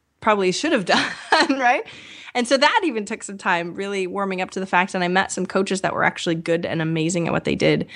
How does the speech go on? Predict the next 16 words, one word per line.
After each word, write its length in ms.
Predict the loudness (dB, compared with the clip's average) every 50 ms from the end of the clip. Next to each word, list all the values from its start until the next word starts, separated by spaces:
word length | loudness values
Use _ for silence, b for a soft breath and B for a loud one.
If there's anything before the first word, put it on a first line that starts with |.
| B B B B -2
And 100 | 2 2
I 120 | 4 2
decided 420 | 2 2 2 2 2 2 0 -2
to, 240 | -4 -6 -10 -10 -10 -6
to 140 | -6 -4
go 240 | -2 2 2 2 2
to 180 | 2 0 -2 -2
Coach 300 | 0 2 2 2 2 2 0
University 560 | 0 2 2 2 2 2 0 0 0 -2 -2
because 280 | -2 0 0 2 4
I 60 | 6 4
was 120 | 4 4
like, 200 | 2 0 2 2
"You 80 | 2 4
know 80 | 4
what? 200 | 4 2 2 -2